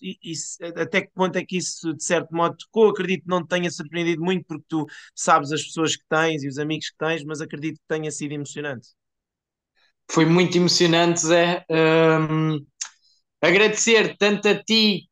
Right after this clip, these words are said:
Speaker 2: eh, e a outras pessoas também pela visibilidade, pelas notícias que foram dando pré-torneio e pós-torneio. Obrigado por essa honra que me deram e pela visibilidade que deram ao, pelo fim da minha carreira. Só demonstra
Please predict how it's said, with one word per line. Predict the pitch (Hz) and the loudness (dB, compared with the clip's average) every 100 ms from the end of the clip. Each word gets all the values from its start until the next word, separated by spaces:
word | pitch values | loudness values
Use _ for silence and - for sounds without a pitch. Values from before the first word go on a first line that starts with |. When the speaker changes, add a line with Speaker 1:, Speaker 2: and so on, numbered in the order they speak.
| - | 2
Speaker 2:
eh, | 196 196 190 190 190 190 190 | 4 6 6 6 6 4 2
e | 190 190 | 2 4
a | 190 | 6
outras | 196 196 196 175 | 6 6 2 0
pessoas | - 196 185 | 2 2 2
também | 190 185 185 | 2 2 2
pela | 202 190 196 | 4 4 4
visibilidade, | 175 214 202 185 185 190 190 | 2 2 4 6 6 4 4
pelas | 226 196 | 4 4
notícias | 196 208 202 202 - | 2 0 2 2 2
que | |
foram | 196 190 175 | 2 4 4
dando | 185 185 180 | 4 2 2
pré-torneio | 185 190 185 180 175 185 180 | 2 2 2 2 4 6 6
e | 170 | 6
pós-torneio. | 196 185 - 160 165 180 180 175 170 - _ - | 4 4 0 0 4 6 6 6 4 -2 _ 0
Obrigado | 156 175 185 180 | 2 4 4 4
por | 180 | 2
essa | 185 175 180 | 2 2 4
honra | 175 180 175 175 | 4 4 2 -2
que | 175 | -2
me | 165 | 2
deram | 175 180 175 170 | 4 4 4 4
e | 165 - | 2 2
pela | 180 170 160 | 4 6 4
visibilidade | 151 180 165 165 170 160 | 4 4 6 6 4 4
que | 170 | 2
deram | 175 170 170 170 | 2 4 4 6
ao, | 160 - _ | 4 0 _
pelo | 175 175 170 | 4 6 6
fim | 180 170 | 4 4
da | 170 | 4
minha | 170 - | 4 4
carreira. | 160 165 170 170 | 2 4 4 2
Só | - 170 | 2 0
demonstra | 170 180 175 165 | 2 2 0 -4